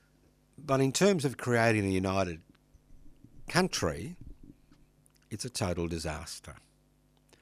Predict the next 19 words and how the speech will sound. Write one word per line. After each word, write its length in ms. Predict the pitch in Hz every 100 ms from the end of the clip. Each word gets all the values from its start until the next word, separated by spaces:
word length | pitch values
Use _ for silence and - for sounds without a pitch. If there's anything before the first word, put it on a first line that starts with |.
| _ _ _ _
Total 420 | - 170 160 127
disaster. 600 | 95 87 73 73 - - - _ _ _ _ - - - _
So 160 | - 175
you 220 | 175 202
can 420 | 196 - 185 226
be, 440 | 185 107 78 69 - _ _ _ _ _ _ _ _ _ _ _ _ _ _ _ _
you 120 | 101
know, 220 | 78 127 170 _ _ _ -
drawn 440 | 95 120 151 131
towards 400 | - 95 107 107
these 180 | 117 110
struggles. 720 | - 110 113 156 90 - -
You 100 | 98
think 240 | 92 120 -
the 140 | 92
other 240 | - 107 92 -
is 180 | 87
your 80 | 98
problem. 440 | - 92 107 85